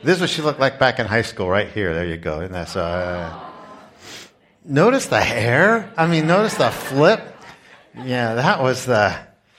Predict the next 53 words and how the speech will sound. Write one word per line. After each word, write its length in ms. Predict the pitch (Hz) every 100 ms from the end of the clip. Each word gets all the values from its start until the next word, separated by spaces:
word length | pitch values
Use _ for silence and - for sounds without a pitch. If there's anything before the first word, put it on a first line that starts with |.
| _ _
fly 440 | - - 135 151
away 320 | 151 131 143
Farrah 360 | 127 - 143 131
Fawcett 460 | - 143 143 - 80
look. 280 | 87 80
So 200 | - 101 92
there, 440 | 104 117 92 95
there 180 | 101 104
you 60 |
go. 120 | 95 87 - - - -
Kinda 320 | - 87 82 87
dates 300 | 101 110 -
you 80 | 98
on 140 | 95
that 140 | 113 120
one. 300 | 82 82 87
Okay, 280 | 120 120 110
next 240 | 143 -
one. 200 | 117 87
This 200 | 113 120
one, 220 | 110 95
this 220 | 95 - 113
one 180 | 101
is, 340 | 95 92 95 95
uh, 200 | 92 - - - _
Pastor 300 | 117 113 143
Len. 320 | 113 107 156 165 - - -
Pastor 320 | 110 101 110
Len 180 | 101 104
right 200 | 101 101
there. 180 | 101 107
He's 160 | 107
in 80 | 101
his 100 | 98
favorite 300 | - 98 104
place, 300 | - 98 -
Starbucks. 580 | 98 85 101 117 - -
And, 380 | 98 98 95 98
and 180 | 95 92
this 200 | 127 127
one's 180 | 110
wild. 480 | 87 98 110 101 92 - - -
This 200 | 139 139
is 120 | 135
wild. 320 | 104 113 101 95
There 160 | 107
you 60 | 95
go. 240 | 92 85
That's 220 | 98 101
what 60 | 110
he 80 | 104
looks 200 | 98 -
like. 220 | 92 87